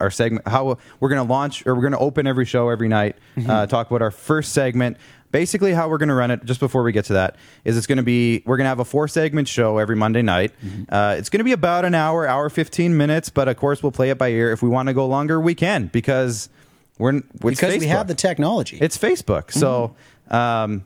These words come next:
Speaker 1: Noah, hang on to your thoughts. Oh, I got some,
Speaker 2: Squash,
Speaker 1: I got
Speaker 2: eh?
Speaker 1: some thoughts on, on that.
Speaker 2: Do
Speaker 1: I,
Speaker 2: ya?
Speaker 1: I don't, but I'm gonna make some up, and Noah's gonna love it.
Speaker 2: Excellent.
Speaker 1: Um, some squash thoughts. Uh, so, hey,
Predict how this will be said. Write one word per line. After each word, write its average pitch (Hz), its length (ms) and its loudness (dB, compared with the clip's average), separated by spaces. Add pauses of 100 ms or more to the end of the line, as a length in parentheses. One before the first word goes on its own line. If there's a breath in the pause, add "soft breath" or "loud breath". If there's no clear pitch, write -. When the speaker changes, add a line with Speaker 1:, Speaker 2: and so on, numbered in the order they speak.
Speaker 1:
Noah, 135 300 2
hang 151 180 0
on 151 160 2
to 147 80 0
your 151 100 2
thoughts. 131 640 -4 (480)
Oh, 123 240 0
I 107 200 0
got 120 240 -2
some, 113 80 0
Speaker 2:
Squash, 120 300 0
Speaker 1:
I 113 100 2
got 113 160 0
Speaker 2:
eh? - 40 -6
Speaker 1:
some 110 220 -2
thoughts 92 340 0
on, 85 200 -2
on 80 220 -4
that. 76 260 -8 (180)
Speaker 2:
Do - 140 -10
Speaker 1:
I, 95 80 0
Speaker 2:
ya? 165 160 -4
Speaker 1:
I 95 100 2
don't, 80 320 -6
but 98 140 0
I'm 101 120 0
gonna 104 160 0
make 95 380 0
some 101 180 -2
up, 107 300 -2 (220 soft breath)
and 104 180 0
Noah's 104 300 0
gonna 98 160 0
love 85 300 -2
it. - 120 -10 (220)
Speaker 2:
Excellent. 98 640 -4
Speaker 1:
Um, 117 560 -2 (600)
some 117 220 -2
squash 95 440 -2
thoughts. 78 440 -4 (260)
Uh, 107 280 0
so, - 180 -2
hey, 131 240 -2